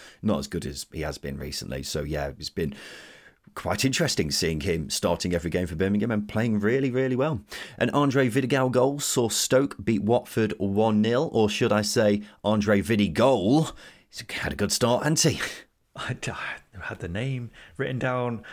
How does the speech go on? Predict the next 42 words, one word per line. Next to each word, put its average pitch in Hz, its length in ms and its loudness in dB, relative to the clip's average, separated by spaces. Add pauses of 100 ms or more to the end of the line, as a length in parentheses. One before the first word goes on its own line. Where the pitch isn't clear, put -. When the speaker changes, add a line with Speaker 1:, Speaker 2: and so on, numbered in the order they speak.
(220)
Speaker 2:
and 95 120 -4
I 92 60 0
was - 200 -8
ex-, - 320 -6 (240)
I 90 60 -8
was 92 120 -14 (120)
looking 123 260 -4
forward 113 220 -4
to - 40 -8
saying 107 280 -4
it, 98 80 -6
and 98 100 -6
you 85 60 -6
beat 104 200 -6
me 95 80 -8
to 98 200 -6
it. 92 180 -4
But 95 120 -4
he 95 40 -2
has 98 160 -4
had 98 140 -4
a 85 60 -6
brilliant 92 320 -6
Speaker 1:
Sorry. - 100 -6
Speaker 2:
start, 92 160 -4
and 98 80 -8
the 113 60 -6
way 127 120 -2
he 117 60 -4
took - 180 -10
his 95 140 -12
goal 98 340 -6
as 87 140 -10
well 90 240 -8
was, - 400 -10 (100)
fuck, - 800 -20
that 73 140 -14
was - 100 -18
brilliant. 87 400 -12
It - 20 -8
was 82 100 -8
awesome. 82 300 -10